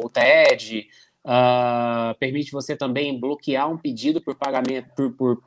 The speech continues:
valor mínimo, né, na forma de pagamento. Então, ó,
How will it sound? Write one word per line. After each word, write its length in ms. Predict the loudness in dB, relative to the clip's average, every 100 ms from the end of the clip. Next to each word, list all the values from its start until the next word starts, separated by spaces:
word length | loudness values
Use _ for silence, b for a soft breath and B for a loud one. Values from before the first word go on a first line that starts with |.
| _ 0
valor 300 | 4 4 2
mínimo, 400 | 0 0 -2 -2
né, 180 | -4 -4
na 120 | -6
forma 260 | -6 -6 -6
de 80 | -4
pagamento. 560 | -2 0 0 -2 -6
Então, 220 | -8 -2
ó, 260 | 6 6 6